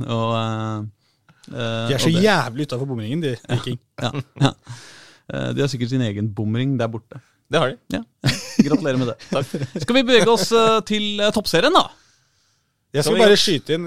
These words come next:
Speaker 2: eh,
Speaker 1: Ja,
Speaker 2: skal vi
Speaker 1: skyt
Speaker 2: skyte inn
Speaker 1: inn.
Speaker 2: at, eh,
Speaker 1: Ja,
Speaker 2: bare
Speaker 1: absolutt.
Speaker 2: sånn, så bare for å se, eh, litt fremover også, er jo litt gøy. Tromsø neste, er det det for Vålerenga?
Speaker 1: Ja, det er
Speaker 2: Eh,
Speaker 1: kanskje
Speaker 2: jeg
Speaker 1: det.
Speaker 2: kikker her nå. Det står det tolvte mai allerede.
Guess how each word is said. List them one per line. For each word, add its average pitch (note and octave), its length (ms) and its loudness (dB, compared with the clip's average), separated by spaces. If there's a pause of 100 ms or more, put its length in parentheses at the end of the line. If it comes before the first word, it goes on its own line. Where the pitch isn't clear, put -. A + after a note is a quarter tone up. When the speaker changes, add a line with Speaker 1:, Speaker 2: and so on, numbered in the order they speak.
Speaker 2:
eh, D#3 240 2
Speaker 1:
Ja, G#3 160 2
Speaker 2:
skal D3+ 220 0
vi F3 80 2
Speaker 1:
skyt F3+ 100 6
Speaker 2:
skyte G#3+ 160 6
inn D4 60 -2
Speaker 1:
inn. A#3 100 0
Speaker 2:
at, - 80 -10
eh, G3 160 0
Speaker 1:
Ja, F3+ 80 -6
Speaker 2:
bare E3+ 160 4
Speaker 1:
absolutt. E3+ 80 0
Speaker 2:
sånn, D3+ 160 0
så D#3 160 -6
bare C3 160 -4
for C#3 80 -8
å C3 80 -6
se, C#3 140 -4 (180)
eh, C#3+ 240 -6
litt C3 240 -8
fremover A#2 300 -6
også, A3 160 -6 (100)
er A#2+ 160 -2
jo - 60 -10
litt - 100 -16
gøy. F3+ 160 -14
Tromsø C#3 400 -2 (320)
neste, D3 320 -8
er F#3+ 80 -2
det D3+ 80 0
det C3+ 80 -4
for C#3+ 80 0
Vålerenga? F#3 160 -4 (400)
Speaker 1:
Ja, F#3 160 2
det C#3 80 2
er - 80 2
Speaker 2:
Eh, - 80 -2
Speaker 1:
kanskje D#3+ 160 0
Speaker 2:
jeg F4+ 80 -2
Speaker 1:
det. G3+ 160 0
Speaker 2:
kikker C#3 240 -2
her C#3+ 80 0
nå. F#3 140 -6 (420)
Det F#3+ 80 -6
står D3+ 240 2
det F3+ 40 6 (200)
tolvte C3+ 320 0
mai G3 220 -4 (1200)
allerede. F#3+ 320 0